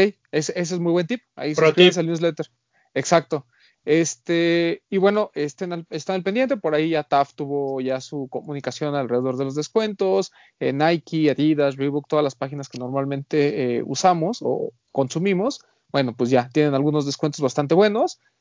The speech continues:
Speaker 1: Siempre, siempre hay pares in-, interesantes, no se peleen siempre por el mismo, como siempre les hemos dicho, no se vayan por el hype y porque el que se va a agotar y el que ustedes van a tener que terminar comprando en reventa bien carote.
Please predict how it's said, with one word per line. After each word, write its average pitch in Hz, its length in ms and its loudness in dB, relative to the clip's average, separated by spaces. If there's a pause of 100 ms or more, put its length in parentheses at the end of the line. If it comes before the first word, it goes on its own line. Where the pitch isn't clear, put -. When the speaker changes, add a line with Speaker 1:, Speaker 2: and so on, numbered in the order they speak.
Speaker 1:
Siempre, 170 480 2
siempre 170 300 -4
hay 165 60 -2
pares 156 400 -2
in-, 151 220 -14
interesantes, 185 760 -2
no 160 460 -2
se 147 140 -10
peleen 147 340 -2
siempre 151 300 -6
por 139 160 -2
el 147 80 -2
mismo, 220 300 -4
como 135 200 -12
siempre 147 240 -4
les 127 100 -2
hemos 151 180 -4
dicho, 254 340 -2 (500)
no 139 140 4
se 147 100 0
vayan 139 280 4
por 143 120 -2
el 123 80 -2
hype 165 280 2
y - 40 0
porque 123 400 -6
el 120 100 -6
que - 80 -8
se 139 120 -6
va 139 80 2
a - 20 4
agotar 147 360 2
y 165 40 4
el 139 100 -2
que 131 280 -4
ustedes 139 260 -4
van 139 200 -6
a - 20 -12
tener 135 240 -8
que 139 80 -6
terminar 123 320 -4
comprando 139 360 -2
en 127 80 -6
reventa 135 300 0
bien 147 160 2
carote. 220 460 4